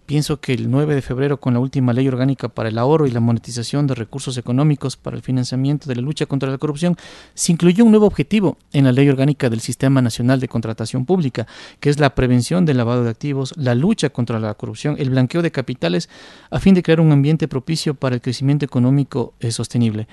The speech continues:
Más allá de esta, de este nuevo objetivo, pienso que el papel de la uafe, que, que cumplen el rol investigativo con fiscalía, es primordial,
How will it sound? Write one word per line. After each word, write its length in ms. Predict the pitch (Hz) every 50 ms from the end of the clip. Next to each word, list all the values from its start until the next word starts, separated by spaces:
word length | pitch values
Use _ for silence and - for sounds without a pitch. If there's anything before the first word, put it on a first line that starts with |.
| - - - - - - - - - - - _
Más 260 | 143 175 202 - -
allá 240 | 185 156 175 175 165
de 80 | 160
esta, 380 | 156 151 - - 156 143 139 135
de 80 | 127 139
este 160 | - - 139
nuevo 140 | 139 139 139
objetivo, 400 | 127 - 131 - 143 139 143 135
pienso 340 | - 143 143 - 139 131
que 100 | - 131
el 140 | 113 110 110
papel 360 | - - 107 - - 147 165
de 100 | 160 156
la 120 | 131 120 110
uafe, 460 | 110 123 135 131 - - 127 123 117
que, 140 | - - -
que 180 | - 113 107
cumplen 420 | - - 156 160 - 143 135 123 117
el 120 | 110 110
rol 300 | 113 131 139 143 127 120
investigativo 640 | 127 123 120 120 113 - 120 113 110 - 139 139 135
con 200 | - - 160 151
fiscalía, 380 | - 147 - - 135 120 127 - -
es 220 | 170 165 175 -
primordial, 720 | - _ 135 135 117 110 110 107 101 104 110 110 110 107